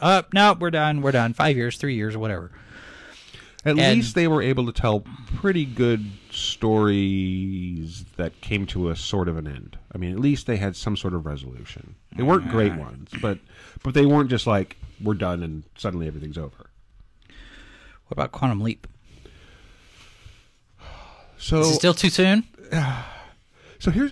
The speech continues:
Speaker 2: here's my problem with the abrupt ending of Quantum League. There's something about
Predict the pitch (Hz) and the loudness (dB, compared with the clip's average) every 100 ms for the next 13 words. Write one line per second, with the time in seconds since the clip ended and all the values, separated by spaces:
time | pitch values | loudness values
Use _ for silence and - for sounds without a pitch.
0 | - - 294 - 202 190 180 175 156 120 | -4 -4 -2 0 -2 -2 -2 -2 -2 -4
1 | 113 101 110 110 - 104 101 98 87 - | -4 -4 -4 -6 -6 -10 -8 -8 -10 -10
2 | 85 - 80 92 82 _ _ _ _ 107 | -10 -8 -8 -8 -10 _ _ _ _ -4
3 | 113 113 - 170 190 196 143 113 95 - | -2 -2 -2 -4 -4 -8 -6 -4 -4 -8
4 | - | -14